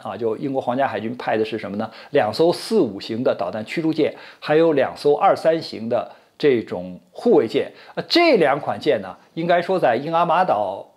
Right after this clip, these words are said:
战争之后呢，呃，建造的都有比较好的防空能力。当时的战力还是比较强的，但是现在不行了，时过境迁啊，无论是你的这个雷达啊，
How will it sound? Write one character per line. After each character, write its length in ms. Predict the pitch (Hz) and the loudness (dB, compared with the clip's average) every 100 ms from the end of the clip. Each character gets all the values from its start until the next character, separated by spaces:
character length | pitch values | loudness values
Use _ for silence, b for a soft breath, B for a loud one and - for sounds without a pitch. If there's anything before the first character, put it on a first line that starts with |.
| - | -2
战 140 | 160 131 | 0 0
争 120 | 156 | -4
之 120 | 180 | -4
后 240 | - 214 104 | 0 0 0
呢， 100 | 92 b b b | -6 b b b
呃， 180 | 107 104 | -8 -6
建 240 | - 143 | 0 2
造 180 | 120 131 | 4 2
的 140 | 98 - | 0 0
都 200 | 156 156 | 2 4
有 260 | 113 104 | 2 2
比 160 | 110 113 | -2 -2
较 100 | 135 | -2
好 200 | - 82 | -2 -6
的 80 | - | -8
防 200 | - 127 | -6 -4
空 160 | 160 | -2
能 140 | 147 107 | -2 -4
力。 100 | 120 - _ _ | -8 -14 _ _
当 280 | 185 208 233 | 4 4 2
时 280 | - 123 156 | -2 0 4
的 240 | 185 107 | 4 2
战 200 | - 131 | 2 0
力 120 | 127 98 | 0 -6
还 120 | 123 | -6
是 80 | 127 | -6
比 140 | 110 | -2
较 160 | 151 139 | 0 0
强 240 | - 101 | -4 -14
的， 100 | 107 B B | -14 B B
但 160 | - 131 | -2 -2
是 80 | - | -2
现 220 | - 131 | 0 2
在 160 | 127 110 | 2 0
不 80 | |
行 220 | - 95 95 | -4 -12 -12
了， 180 | 92 - b | -12 -16 b
时 240 | - - | -8 -4
过 180 | 131 156 | 2 2
境 220 | 147 131 | 2 -4
迁 380 | 113 127 127 123 B B - | -6 -4 -4 -6 B B -6
啊， 280 | 107 95 - | -4 -6 -6
无 180 | 151 151 | 0 4
论 220 | 196 139 | 4 4
是 340 | - 135 117 110 | 0 2 2 0
你 100 | 120 | -4
的 120 | 107 | -4
这 80 | 127 | -2
个 100 | 117 | -2
雷 180 | 101 123 | 0 -2
达 400 | 98 95 127 127 B B - | -2 -2 -4 -4 B B -12
啊， 200 | 98 | -10